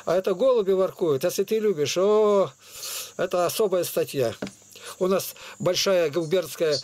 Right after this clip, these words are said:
газета «Алтайская правда» напечатала статью: «У злого человека голуби не живут». Я говорю: «А у меня три. Я трижды не злой». «А у вас, я говорю, ни одного нет, а нападаете на меня». На меня сильно нападают, то, что я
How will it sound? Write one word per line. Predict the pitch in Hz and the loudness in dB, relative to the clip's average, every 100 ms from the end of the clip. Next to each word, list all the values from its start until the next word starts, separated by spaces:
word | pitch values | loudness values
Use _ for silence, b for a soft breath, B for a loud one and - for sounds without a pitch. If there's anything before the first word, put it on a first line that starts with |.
| B | B
газета | 131 165 165 226 175 | -2 0 0 0 0
«Алтайская | 156 190 151 - | 0 0 0 -2
правда» | 151 202 196 160 | -2 -2 -2 -4
напечатала | 160 180 190 175 160 | -4 -2 0 0 -2
статью: | - 165 165 | -2 -2 0
«У | 151 | 0
злого | 185 226 196 | 2 2 2
человека | 196 190 190 190 180 147 - | 2 2 2 0 0 -4 -4
голуби | 123 190 175 170 | 0 0 0 0
не | 170 | -2
живут». | 143 170 127 | 0 0 0
Я | 170 | 0
говорю: | 151 196 | 0 0
«А | |
у | |
меня | 233 247 | 0 -2
три. | - 185 190 143 - B B B B - | 0 0 0 -2 -6 B B B B -4
Я | 190 | -2
трижды | 202 208 175 185 | 0 0 0 0
не | 185 | 0
злой». | 160 165 151 117 B B B B B B - - | 2 2 0 -2 B B B B B B -20 -6
«А | - | -2
у | 214 | 0
вас, | 240 | 0
я | 220 | 0
говорю, | 208 220 | 0 2
ни | 220 | 2
одного | 214 214 202 | 2 4 4
нет, | 190 175 | 2 0
а | 190 | 0
нападаете | 214 220 208 196 170 165 | 0 0 2 2 0 -4
на | 165 | -6
меня». | 165 151 139 | -4 0 0
На | 135 139 | 0 -2
меня | 185 175 | 0 0
сильно | - 196 165 | 0 0 0
нападают, | 165 196 180 196 127 | 0 0 2 0 0
то, | 147 | -4
что | - 151 | 0 2
я | 143 131 | 2 2